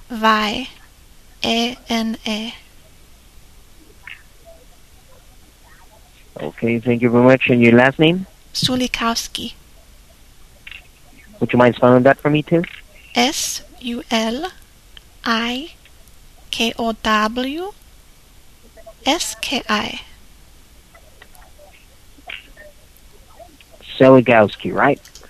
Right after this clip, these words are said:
Speaker 1: Oh, Sulikowski.
Speaker 2: Sulikowski. Okay. Thank you very much. So let me just inform you right now, ma'am, that this call is gonna be recorded for quality purposes, all right?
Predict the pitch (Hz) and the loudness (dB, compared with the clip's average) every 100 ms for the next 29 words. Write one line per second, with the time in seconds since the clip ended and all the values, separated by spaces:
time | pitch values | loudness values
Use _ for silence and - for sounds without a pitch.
0 | - - - 269 254 - 269 269 254 - | -20 -20 -12 -4 0 0 0 -2 -2 -4
1 | 208 - - 202 226 - - - - - | -6 -6 -8 -10 -10 -14 -20 -20 -20 -20
2 | - - - - - - - - - 123 | -20 -20 -20 -20 -20 -20 -20 -20 -2 4
3 | 120 113 104 101 95 - 90 107 - - | 6 6 4 4 2 -4 -14 -12 -14 -12
4 | 104 104 107 104 110 123 101 107 - - | -4 2 2 2 2 2 2 -4 -14 -18
5 | - - - - 254 247 - 679 659 - | -20 -20 -20 -20 -20 -20 -18 -16 -18 -18
6 | - - - - - - 113 117 131 147 | -20 -20 -20 -20 -20 0 4 8 8 8
7 | 147 - - - 147 143 151 160 175 160 | 6 2 -6 2 8 10 10 10 8 8
8 | 170 160 156 156 147 143 147 147 147 139 | 6 6 8 6 6 6 6 6 4 6
9 | 151 147 143 - 143 139 123 131 131 131 | 6 6 4 4 6 6 6 4 4 4
10 | 123 127 123 127 123 110 113 117 117 107 | 4 4 6 4 2 2 6 6 4 2
11 | 110 123 117 92 - - 104 160 | 0 0 -4 -6 -6 0 2 2